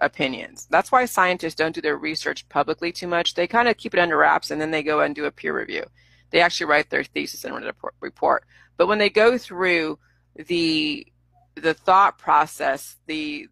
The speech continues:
the, um, the mind mapping, questioning all these different things, they're not gonna do it publicly because they don't want things that they are researching and trying to figure out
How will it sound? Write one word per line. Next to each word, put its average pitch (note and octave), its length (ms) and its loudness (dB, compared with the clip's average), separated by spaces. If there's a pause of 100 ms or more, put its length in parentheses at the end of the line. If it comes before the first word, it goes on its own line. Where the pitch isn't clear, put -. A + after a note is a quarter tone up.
the, D3 360 -2
um, F#2+ 440 -8 (1700)
the D#3 80 -4
mind F3+ 440 4
mapping, D3+ 680 0 (720)
questioning F#3+ 600 0
all D#3+ 140 6
these E3 140 -2
different D#3 320 -8
things, D#3+ 420 -4
they're F#3 160 0
not G#3 300 4
gonna D#3+ 160 -2
do D#3+ 120 -4
it D3 60 -2
publicly F3+ 400 -2
because D#3+ 440 -2
they E3+ 120 2
don't F3+ 180 4
want F3+ 380 4
things E3+ 300 -2
that D3+ 140 -8
they D#3 160 0
are D3+ 420 2
researching D3+ 880 -4 (720)
and D#3+ 240 0
trying F3+ 220 0
to E3+ 40 0
figure D3+ 420 0
out E3 360 4